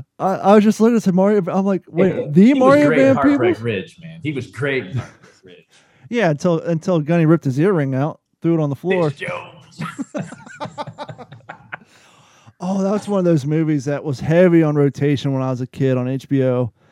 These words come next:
Speaker 1: You know, we lived at Rickenbacker Air Force Base. My brother was in Civil Air Patrol. We used to go on the base, got, get haircuts and all that stuff. And we, we as kids, we would just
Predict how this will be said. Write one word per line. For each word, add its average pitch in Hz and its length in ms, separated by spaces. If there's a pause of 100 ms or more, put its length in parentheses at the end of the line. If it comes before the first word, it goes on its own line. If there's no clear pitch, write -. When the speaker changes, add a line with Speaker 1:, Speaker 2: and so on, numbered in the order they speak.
(220)
Speaker 1:
You 147 100
know, 139 140
we 147 140
lived 160 200
at 156 60
Rickenbacker 156 580
Air 139 120
Force 139 260
Base. 131 460 (100)
My 123 120
brother 147 260
was 143 100
in 143 100
Civil 147 300
Air 139 140
Patrol. 131 420
We 135 120
used 139 120
to 156 60
go 143 160
on 143 100
the 135 60
base, 131 360
got, - 180 (380)
get 160 180
haircuts 139 600
and 120 240 (200)
all 147 200
that 135 80
stuff. 143 320
And 127 120
we, 151 160 (380)
we 196 200
as 170 140
kids, 165 400
we 147 100
would 151 120
just 131 240